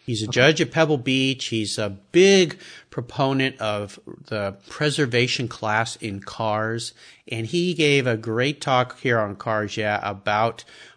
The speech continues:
Speaker 1: why it's so important to preserve cars and what it means. And, and I get where you're coming from. I want things to be perfect. I always <laughs> want to shine 'em up and restore 'em. And
Speaker 2: Yeah.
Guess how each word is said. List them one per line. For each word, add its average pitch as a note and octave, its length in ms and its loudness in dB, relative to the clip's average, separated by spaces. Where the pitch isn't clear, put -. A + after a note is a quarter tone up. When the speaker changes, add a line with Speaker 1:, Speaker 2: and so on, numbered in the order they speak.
Speaker 1:
why G#2+ 320 2
it's B2 180 0
so A#2 180 -2
important G2+ 400 -8
to G2 60 -12
preserve G2 500 -8
cars G2 560 -4
and G2+ 240 -8
what A#2 220 -2
it - 120 -4
means. G2+ 600 -8
And, A2 260 -10
and B2+ 180 -4
I F#3+ 140 6
get G#3 220 0
where F#3+ 80 0
you're F#3 160 2
coming F3+ 320 2
from. G#2 280 -2
I C#3 140 4
want E3+ 260 0
things D3 260 -2
to C3+ 60 -6
be A#2 120 0
perfect. D#3 480 0
I B2+ 60 2
always D3+ 180 2
<laughs> - 0 -
want D#3+ 140 2
to C#3+ 40 0
shine D3 320 2
'em C#3+ 140 2
up C3+ 180 2
and A#2 80 0
restore C3+ 460 0
'em. B2+ 140 0
And A2 80 0
Speaker 2:
Yeah. A#2 100 6